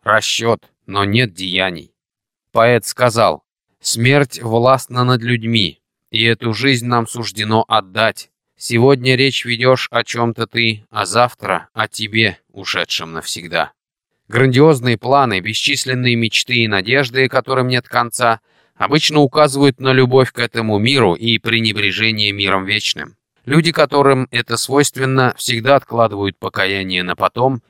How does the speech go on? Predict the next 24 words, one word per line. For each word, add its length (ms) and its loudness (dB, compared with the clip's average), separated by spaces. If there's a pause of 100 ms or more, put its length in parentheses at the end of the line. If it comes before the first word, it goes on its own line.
(100)
и 140 -2
свои 280 2
обязанности 720 -2
перед 300 -2
Аллахом 680 0
выполняют 800 0
нехотя 520 -4
и 180 -6
лениво, 500 -4 (400)
а 140 -4
сердца 500 0
их 340 -4
ожесточены. 840 -4 (400)
Всевышний 560 2
Аллах 360 2
сказал: 560 0 (540)
«Те, 320 2
чьи 200 -2
сердца 500 0
почерствели 840 0
по 140 -2
прошествии 640 -2
долгого 480 2
времени, 580 0